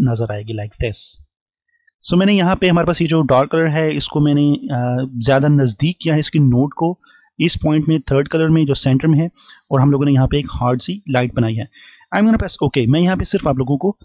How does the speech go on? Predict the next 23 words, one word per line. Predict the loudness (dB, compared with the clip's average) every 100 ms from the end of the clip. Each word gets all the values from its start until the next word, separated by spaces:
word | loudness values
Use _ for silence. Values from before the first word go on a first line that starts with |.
| _ -8
share | -2 0 2
करना | 0 0
चाहता | 0 0
हूँ। | 0 0 -6 -20 -20 _ -2
अगर | 2 4
मैं | 4
यहाँ | 2 2 0
पे | 0
इसका | -2 -4 -2
angle | 2 2 0 -2
change | -2 2 0
करूँगा, | 0 2 2 2 0
इस | -2 -4 -8
gradient | -6 -2 0 2 0
का, | 0 0
like | 0 -2
about | -2 -2 -4 -20 _ _ -2
eighty-seven, | 0 -2 -4 -6 -2 0 4 2 2 -6 _ _ _ _ _ _ _ _ _ -10
so | -2 0
you | 2 2
can | 0
see | 0 0 2 2
this, | 0